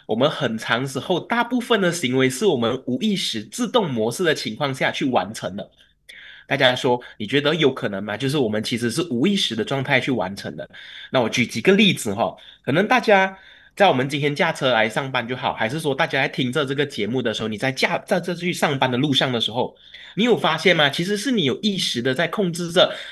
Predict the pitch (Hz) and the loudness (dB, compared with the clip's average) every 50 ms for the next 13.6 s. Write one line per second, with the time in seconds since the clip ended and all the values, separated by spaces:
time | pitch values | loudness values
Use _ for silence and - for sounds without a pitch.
0 | - - 120 131 175 180 180 - - 123 117 143 127 113 110 98 - 139 - - | -8 -4 -2 0 0 0 0 0 0 0 0 0 -2 -2 -2 -2 -2 -2 -4 -2
1 | 123 101 110 127 143 131 - - - - - - - - - - 123 139 180 175 | -2 0 2 2 0 -2 -2 -8 -16 -20 -20 -20 -12 -8 -6 -2 0 0 2 2
2 | 147 - 160 175 - 143 110 120 135 143 151 - 160 143 139 135 127 123 131 143 | 2 2 0 0 0 0 0 0 -2 -4 -2 -2 -2 0 0 0 0 0 0 -2
3 | 170 180 - _ _ _ _ _ _ _ _ _ _ _ - 175 185 202 196 196 | -4 -6 -10 _ _ _ _ _ _ _ _ _ _ _ -4 -2 -2 -2 -2 -4
4 | - - - 120 117 131 151 165 - 226 190 190 180 156 139 139 196 196 - 131 | -6 -4 -2 0 0 0 -2 -2 -2 -2 0 2 2 2 2 2 0 0 0 0
5 | - 233 233 214 - - 135 160 180 208 - - - - - - 127 113 123 120 | 2 2 2 2 2 0 0 0 0 0 2 2 0 0 0 -4 -4 -4 -4 -6
6 | - - 139 135 165 185 214 208 214 147 120 131 156 156 175 143 92 - - - | -4 -2 -2 0 2 4 4 4 6 4 4 4 2 2 2 0 0 0 -6 -16
7 | _ _ _ - 135 156 233 247 220 156 143 143 - - 269 247 170 123 127 143 | _ _ _ -4 -2 -2 2 2 2 0 0 -4 -6 -4 0 0 2 2 2 2
8 | 135 156 190 185 196 180 202 151 139 107 113 135 127 113 90 - - - _ _ | 0 0 0 -2 0 0 0 0 0 0 0 0 0 -2 -4 -6 -10 -14 _ _
9 | _ _ - - - - - 240 220 269 262 202 151 135 117 117 117 - 120 - | _ _ -20 -20 -10 -4 -4 -2 0 0 0 0 2 0 -2 -2 -4 -6 -2 0
10 | 190 170 - - 139 113 110 120 135 143 160 160 156 - 180 180 180 190 185 180 | 0 0 2 2 2 2 2 0 0 -2 -2 -4 -4 -4 -6 -4 0 0 0 0
11 | 175 180 - - - - - - _ 113 107 117 123 135 131 123 120 135 139 139 | 0 -4 -10 -18 -20 -20 -20 -10 _ -2 0 0 0 2 2 0 0 0 0 0
12 | 110 101 101 - 160 156 151 147 147 - 180 156 143 - 180 156 156 165 165 135 | 0 0 -2 -4 -2 0 0 0 0 0 0 0 2 0 0 0 0 0 0 0
13 | 151 151 156 - 160 143 131 127 113 107 98 80 | 0 0 -2 -4 -4 -4 -2 -2 -2 -2 -4 -6